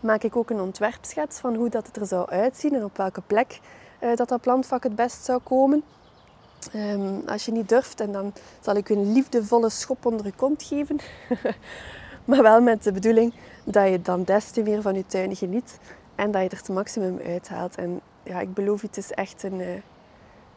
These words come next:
een ongelooflijk resultaat als je het durft doen. Ik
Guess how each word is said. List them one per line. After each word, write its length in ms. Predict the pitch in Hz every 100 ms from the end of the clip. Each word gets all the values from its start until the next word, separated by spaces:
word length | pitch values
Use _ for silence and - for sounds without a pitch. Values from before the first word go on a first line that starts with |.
| -
een 180 | - 220
ongelooflijk 600 | - 247 269 247 247 226
resultaat 640 | - 214 190 - 196 214 -
als 180 | 196 -
je 60 | -
het 200 | - 170
durft 360 | 190 - -
doen. 260 | 180 180
Ik 80 | 190